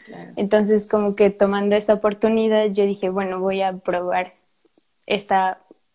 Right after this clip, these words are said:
Speaker 2: este verano en, en ese lugar". Y pues llego ahí y entonces me encuentro con un, en un laboratorio donde hacen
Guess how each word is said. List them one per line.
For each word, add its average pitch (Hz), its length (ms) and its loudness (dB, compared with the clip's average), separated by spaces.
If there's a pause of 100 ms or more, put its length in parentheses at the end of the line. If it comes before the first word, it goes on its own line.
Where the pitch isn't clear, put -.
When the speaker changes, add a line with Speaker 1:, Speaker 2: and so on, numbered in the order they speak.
(120)
Speaker 2:
este 202 260 -4
verano 190 520 -4 (360)
en, 190 520 -6 (160)
en 208 100 -4
ese 202 180 -2
lugar". 196 420 2 (640)
Y 226 580 0 (120)
pues 196 220 4
llego 214 240 4
ahí 269 420 0 (380)
y 202 100 -6
entonces 190 560 -10
me 196 100 -8
encuentro 208 580 -6
con 185 180 -10 (720)
un, 202 840 -4
en 196 180 -2
un 202 120 2
laboratorio 202 720 2
donde 185 560 -4
hacen 190 640 -4